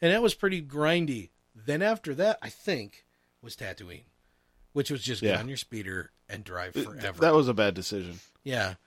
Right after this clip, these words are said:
Speaker 2: To,
Speaker 1: And,
Speaker 2: to
Speaker 1: oh, by
Speaker 2: make
Speaker 1: the way,
Speaker 2: those
Speaker 1: if
Speaker 2: right
Speaker 1: you
Speaker 2: back
Speaker 1: get,
Speaker 2: to back.
Speaker 1: if you get your speeder, if you cross this line or whatever while you're just driving through the desert, this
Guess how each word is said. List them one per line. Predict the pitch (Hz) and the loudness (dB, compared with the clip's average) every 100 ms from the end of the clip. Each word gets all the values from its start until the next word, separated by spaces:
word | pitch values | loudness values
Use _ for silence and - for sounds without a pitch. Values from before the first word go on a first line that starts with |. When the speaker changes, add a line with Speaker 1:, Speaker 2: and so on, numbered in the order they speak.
| - | 0
Speaker 2:
To, | 127 | 2
Speaker 1:
And, | 156 | 4
Speaker 2:
to | 123 | 4
Speaker 1:
oh, | 110 | 6
by | 208 208 | 6 6
Speaker 2:
make | |
Speaker 1:
the | 214 | 6
way, | 185 | 6
Speaker 2:
those | |
Speaker 1:
if | 160 | 4
Speaker 2:
right | 196 | 4
Speaker 1:
you | |
Speaker 2:
back | 180 | 6
Speaker 1:
get, | 226 - | 4 4
Speaker 2:
to | |
back. | 190 185 | -2 0
Speaker 1:
if | 175 190 | 0 0
you | |
get | 190 226 | 0 0
your | 196 170 | 0 -2
speeder, | - 214 214 | -2 2 4
if | 175 165 | 2 0
you | 147 | -2
cross | 190 202 196 | 2 2 2
this | 170 151 147 | -2 -4 0
line | 156 170 160 143 135 | 2 4 4 2 -2
or | 135 | -2
whatever | 135 139 139 135 | -2 0 0 2
while | 135 | 2
you're | 131 120 | 0 -4
just | 135 110 | -6 -4
driving | 131 147 156 143 | 0 2 2 0
through | 139 | -2
the | 127 | 0
desert, | 147 135 135 | 0 0 -2
this | 127 127 | -8 -12